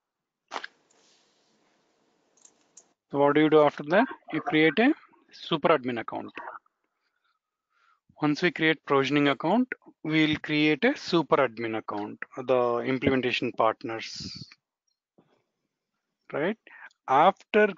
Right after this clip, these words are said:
creating the super admin account, the next thing we do is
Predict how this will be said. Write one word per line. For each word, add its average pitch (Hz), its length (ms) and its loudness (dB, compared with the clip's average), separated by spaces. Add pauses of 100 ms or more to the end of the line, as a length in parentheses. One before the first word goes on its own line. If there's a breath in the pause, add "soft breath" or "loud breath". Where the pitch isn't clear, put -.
(160)
creating 160 680 0
the 156 80 -2
super 135 380 -4 (100)
admin 110 240 -6
account, 120 500 -2 (520 loud breath)
the 143 80 -2
next 131 500 0 (200)
thing 202 440 2
we 143 300 2
do 113 340 -2
is 143 500 0